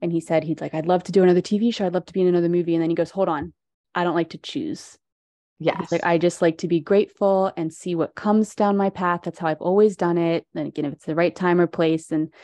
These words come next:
Speaker 1: seems like in the Broadway interview, like, what happened with Moulin Rouge is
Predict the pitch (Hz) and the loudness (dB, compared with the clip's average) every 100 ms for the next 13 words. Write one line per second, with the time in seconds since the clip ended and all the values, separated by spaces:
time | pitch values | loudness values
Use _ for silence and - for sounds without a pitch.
0 | - _ - 180 170 160 170 165 - _ | -20 _ -2 2 4 4 2 0 -8 _
1 | _ 175 165 160 - _ - 165 165 165 | _ 0 2 2 -2 _ 0 2 2 0
2 | 165 156 160 151 147 156 156 156 156 156 | 0 -2 -2 -2 -2 -4 -4 -4 -8 -4
3 | 156 160 156 156 160 160 151 - | -2 -2 -2 -2 -2 -4 -6 -8